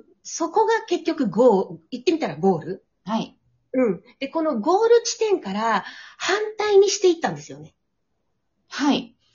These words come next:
Speaker 1: うん。
Speaker 2: 面白い。はい。
Speaker 1: うん。ゴール地点が愛と調和というところで存在し続けるっていうところが、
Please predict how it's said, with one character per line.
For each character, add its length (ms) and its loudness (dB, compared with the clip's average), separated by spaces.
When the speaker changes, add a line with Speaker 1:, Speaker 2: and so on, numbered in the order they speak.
Speaker 1:
う 100 0
ん。 80 2
Speaker 2:
面 120 -2
白 220 0
い。 60 -4
は 220 2
い。 220 -4
Speaker 1:
う 160 2
ん。 100 -8
ゴ 240 0
ー 40 -4
ル 120 0
地 100 -10
点 180 0
が 180 -2
愛 220 -2
と 120 -2
調 200 -4
和 120 0
と 80 -4
い 100 -2
う 80 -6
と 80 -8
こ 100 -4
ろ 100 -2
で 80 -2
存 260 -2
在 200 0
し 120 -10
続 200 -8
け 120 -4
る 80 -2
っ 60 -2
て 120 -10
い 60 0
う 20 -4
と 120 0
こ 80 -2
ろ 60 0
が、 100 -4